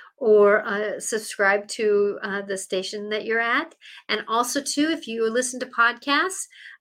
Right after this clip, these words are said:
I am back now from my three-week vacation, and I'll be downloading more podcasts onto, uh, you can look for Life Clarifications with Natasha, uh,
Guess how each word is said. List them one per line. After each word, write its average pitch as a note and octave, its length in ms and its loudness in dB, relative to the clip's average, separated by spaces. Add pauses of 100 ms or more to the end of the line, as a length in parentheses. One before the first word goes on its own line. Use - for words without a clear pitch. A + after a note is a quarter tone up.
I G3 160 2
am G3 240 -4
back C#4 340 4
now B3 200 2
from A#3 200 -10
my G#3+ 140 -2
three-week G#3+ 680 -4
vacation, A3 520 -2
and A#3 160 -2
I'll G3 160 -2
be G#3 120 -2
downloading G3+ 600 -2
more F3+ 280 -2
podcasts A#3+ 680 -2 (340)
onto, G3+ 680 -2 (360)
uh, F#3+ 220 0
you G3+ 100 -6
can A3 100 -4
look G#3 220 -2
for F#3 220 2
Life G3 260 0 (100)
Clarifications A#3 960 -6
with G3+ 160 -10
Natasha, G3 460 -6 (640)
uh, G#3 400 0